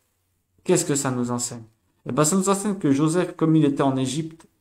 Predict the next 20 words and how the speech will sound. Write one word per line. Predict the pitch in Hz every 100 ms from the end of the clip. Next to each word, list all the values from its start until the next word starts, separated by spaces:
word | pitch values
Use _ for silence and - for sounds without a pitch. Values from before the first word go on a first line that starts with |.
| _ _ _ _ -
eh | 160
ben, | 147 147
il | 160
a | 160
un | 156
peu | 165 165
perdu | 175 147 139
de | 135
la | 120 120
foi. | - 123
Il |
s'est | 123 135
entaché | 143 147 160 156 180
à | 143
cause | 139 135 120
de |
l'endroit | 147 139 160 156
qu'il | - 127
a |
fréquenté. | 117 - 135 123 120 113